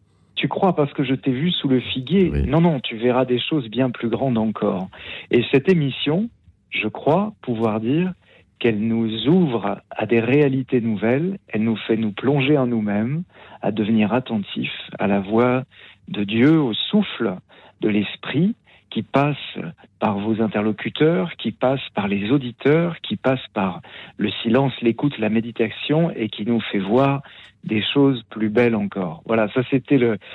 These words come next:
Speaker 1: le premier mot. Et puis,
Speaker 2: Oh
Speaker 1: il y a
Speaker 2: là là.
Speaker 1: évidemment le nom même de l'émission, euh, Écoute dans la nuit. Moi, ça me fait penser à ce psaume quatre-vingt-neuf.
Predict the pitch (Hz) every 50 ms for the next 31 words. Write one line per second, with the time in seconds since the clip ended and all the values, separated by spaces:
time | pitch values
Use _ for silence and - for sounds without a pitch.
0 | - - - - - 135 131 - - 160 160 156 151 147 147 156 185 175 139 -
1 | - 139 147 147 - - - 92 95 139 139 139 143 - - 135 127 131 131 127
2 | 127 127 143 156 175 170 - - - - _ - 131 135 139 143 160 190 214 190
3 | 170 160 185 185 170 156 139 139 135 131 127 127 123 120 - - - 175 202 233
4 | - _ - - - - _ _ - 123 123 120 120 117 117 120 120 64 64 67
5 | - - _ - - - - 147 139 - - 180 180 - 151 139 135 127 127 123
6 | 120 123 127 139 147 165 196 220 233 _ - - - _ _ - - - 123 135
7 | 135 - 147 139 135 117 - 131 123 131 127 - - 151 135 117 - - 135 120
8 | - - - - - 165 156 143 131 110 95 - _ - - 165 160 - - 143
9 | 131 113 113 110 117 147 165